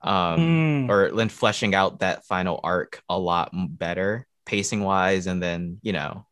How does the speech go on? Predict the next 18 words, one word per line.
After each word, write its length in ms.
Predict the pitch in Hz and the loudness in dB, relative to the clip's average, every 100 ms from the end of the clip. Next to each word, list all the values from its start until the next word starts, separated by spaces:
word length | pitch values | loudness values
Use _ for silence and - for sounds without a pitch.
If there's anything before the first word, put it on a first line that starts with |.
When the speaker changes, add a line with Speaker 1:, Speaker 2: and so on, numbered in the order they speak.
| _ _ | _ _
Speaker 1:
content 400 | - 143 - 202 | -4 -2 -2 -6
wise. 540 | 78 73 82 82 85 - _ _ _ _ | -4 -6 -4 -6 -8 -12 _ _ _ _
Um, 340 | 101 90 85 80 | 0 2 2 4
Speaker 2:
Gotcha. 360 | 156 139 135 131 | 4 4 0 2
Kinda 240 | 165 156 | 2 4
like 160 | 147 131 | 4 4
they're 100 | 139 | 4
doing 320 | 131 135 127 | 4 2 0
for, 420 | - 139 131 123 | 0 0 2 0
like, 260 | 120 120 117 | -2 -4 -6
the, 220 | 123 90 - | -6 -8 -8
this 160 | 135 - | -8 0
Odin 300 | 143 131 127 | 0 2 -2
flashback. 640 | - 131 123 - 135 131 - - _ | -2 -2 -2 -2 -2 -2 -8 -20 _
Speaker 1:
y-, 120 | 110 - - | -18 -18 -14
correct. 500 | - 95 78 - - _ _ _ - | -2 -2 -2 -6 -16 _ _ _ -4
Um, 420 | 101 92 113 117 | 0 2 2 0
Speaker 2:
Mm-hmm. 140 | 143 | -2